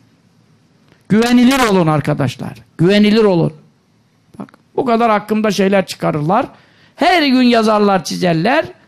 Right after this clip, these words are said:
Bu kadar sene uğraşırlar. Allah'ın izniyle tutturamazlar.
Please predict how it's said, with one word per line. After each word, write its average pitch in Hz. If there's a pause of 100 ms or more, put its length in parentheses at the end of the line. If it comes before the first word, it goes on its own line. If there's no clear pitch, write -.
(160)
Bu 240
kadar 226
sene 208
uğraşırlar. 196 (920)
Allah'ın 190
izniyle 175 (260)
tutturamazlar. 135